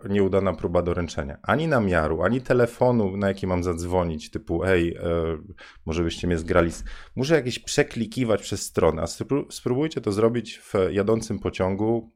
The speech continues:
który co chwilę zrywa zasięg. No. Także wkurzony jestem strasznie, bo coś nie doszło, a wystarczyło, żebym powiedział:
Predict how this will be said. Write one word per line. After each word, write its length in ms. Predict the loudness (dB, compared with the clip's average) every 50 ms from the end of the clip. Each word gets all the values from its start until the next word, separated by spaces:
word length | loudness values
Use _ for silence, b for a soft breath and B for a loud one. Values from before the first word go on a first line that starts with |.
| -20 -20 _
który 240 | -8 -2 0 0 2
co 140 | 2 0 -4
chwilę 240 | -4 -2 -2 -2 0
zrywa 300 | 0 0 2 2 2 2
zasięg. 460 | 0 -2 -4 -6 -10 -12 -12 -10 -10
No. 100 | -10 -10 -10 -14 -16 -16 -18 -18 _ -20 b b b b b b b b b b b -16 _ _ _ _ _ -18 -16 -16 -16 -16 -18 -20 -18 -18 -18 -18 -20 -20 -20 -20 _ _ _ _ _ _ _ _ _ _ _ -20 -14 -10
Także 200 | -8 -6 -4 -6
wkurzony 440 | -6 -8 -8 -4 0 0 0 2 0
jestem 240 | -2 -2 -4 -6 -4
strasznie, 460 | -2 2 6 6 6 6 4 0 -2
bo 100 | -2 -2
coś 220 | -4 -6 -6 -2
nie 100 | 0 2
doszło, 320 | 2 4 2 4 4 4 4
a 40 | 4
wystarczyło, 520 | 2 0 -2 -2 -4 -2 0 2 2 2
żebym 200 | 4 2 0 0
powiedział: 400 | 0 0 0 0 2 2 0